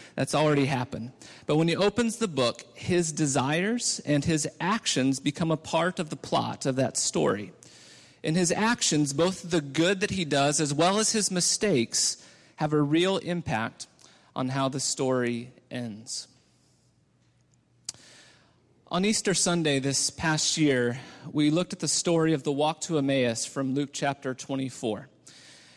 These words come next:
In the walk to Emmaus, in this story, in this story, two of Jesus' followers are walking along the road on the day of the resurrection, and they're trying to make sense of all that had happened that weekend. They had watched as Jesus was crucified on the cross,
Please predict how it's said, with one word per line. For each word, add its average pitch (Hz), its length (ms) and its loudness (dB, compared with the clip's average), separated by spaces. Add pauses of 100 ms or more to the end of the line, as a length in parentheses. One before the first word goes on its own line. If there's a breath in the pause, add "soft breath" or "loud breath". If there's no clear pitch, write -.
(260 loud breath)
In 175 140 -4
the 185 80 2
walk 226 220 2
to 247 160 2
Emmaus, 147 500 0
in 156 80 -2
this 156 140 0
story, 196 440 2
in 196 100 0
this 220 120 0
story, 151 400 2
two 233 300 0
of 208 100 -4
Jesus' 208 540 0
followers 156 520 2
are 147 120 2
walking 190 420 0
along 185 300 2
the 180 80 4
road 139 400 2 (280 loud breath)
on 170 120 0
the 185 80 2
day 165 240 2
of 165 100 0
the 160 80 0
resurrection, 147 800 0
and 156 100 0
they're 185 60 2
trying 254 400 0
to 262 100 -2
make 226 240 0
sense 151 480 0
of 151 140 -2
all 196 320 0
that 202 120 -2
had 196 180 0
happened 165 640 -2
that 160 280 0
weekend. 160 500 -2 (440 loud breath)
They 156 100 0
had 160 200 0
watched 190 460 0
as 185 160 2
Jesus 175 320 0
was 165 140 0
crucified 196 640 0
on 165 80 0
the 147 80 -2
cross, 139 540 -2